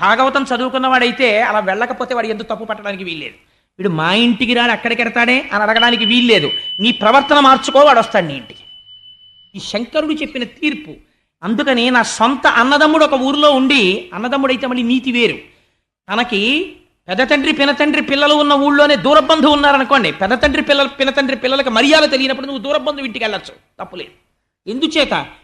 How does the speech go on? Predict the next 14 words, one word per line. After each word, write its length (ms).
"కుటిల 280
బుద్ధులైన 680
కుజనుల 480
ఇండ్లకు 560
ఆర్యులే 560
గవారనాదరమున, 1160
బొమలు 260
ముడిలు 380
వేయిచి 340
భూరి 360
రోషాక్షులై 880
చూతురదియు 500
కాక 320
ఇది 280